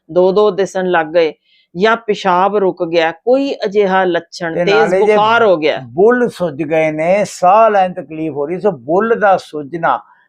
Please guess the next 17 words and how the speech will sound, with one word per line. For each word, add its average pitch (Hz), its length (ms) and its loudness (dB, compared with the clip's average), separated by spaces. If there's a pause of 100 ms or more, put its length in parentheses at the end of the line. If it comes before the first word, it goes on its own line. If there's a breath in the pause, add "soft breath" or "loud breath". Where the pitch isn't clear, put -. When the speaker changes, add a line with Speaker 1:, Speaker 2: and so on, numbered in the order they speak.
(160 soft breath)
Speaker 2:
ਤੇ 196 120 4
ਜੀਭ 170 460 -6
ਦਾ 175 220 2
ਸੁੱਜਣਾ 139 560 -8 (300 soft breath)
ਇਹ 190 160 0
ਇੱਕ 185 120 -8
ਬੜਾ 156 280 2
ਸਾਈਨ 147 520 -6
ਹੈ 165 180 -2
ਕਿ 170 420 -6
ਐਲਰਜੀ 139 560 -2
ਜਿਹੜੀ 131 420 -8
ਹੈ 143 220 2
ਉਹ 147 300 -6
ਬੜੀ 135 240 -8
ਸੀਰੀਅਸ 190 760 -6
ਹੈ, 117 80 -4